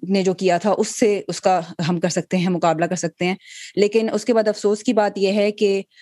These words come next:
آ، اس کے بعد سے جو بھی ان کے ساتھ ہوتا رہا ہے، اس کو اس طرح سے کبھی بھی مین اسٹریم میں جو زیادتیوں کو اس طرح سے ہائی لائٹ کیا ہی نہیں گیا۔ اور جو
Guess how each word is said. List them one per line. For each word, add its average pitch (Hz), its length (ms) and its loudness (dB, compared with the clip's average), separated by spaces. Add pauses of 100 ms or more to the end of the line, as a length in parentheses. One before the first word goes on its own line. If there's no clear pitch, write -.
(300)
آ، 175 200 2
اس 175 240 -4
کے 240 120 2
بعد 185 340 2
سے 240 120 2
جو 185 180 0
بھی 214 180 2
ان 208 120 0
کے 214 100 0
ساتھ 196 380 0
ہوتا 190 240 2
رہا 190 240 2
ہے، 196 200 2
اس 214 160 -2
کو 226 280 2
اس - 140 -8
طرح 220 180 2
سے 233 160 0
کبھی 214 340 2
بھی 226 280 0 (300)
مین 208 200 2
اسٹریم 214 320 0
میں 214 400 0
جو 170 260 -4
زیادتیوں 185 440 2
کو 202 100 2
اس 190 80 -6
طرح 208 140 -2
سے 226 100 0
ہائی 190 180 2
لائٹ 190 180 0
کیا 202 180 2
ہی 214 80 0
نہیں 185 180 -2
گیا۔ 151 180 0
اور 185 200 2
جو 196 200 0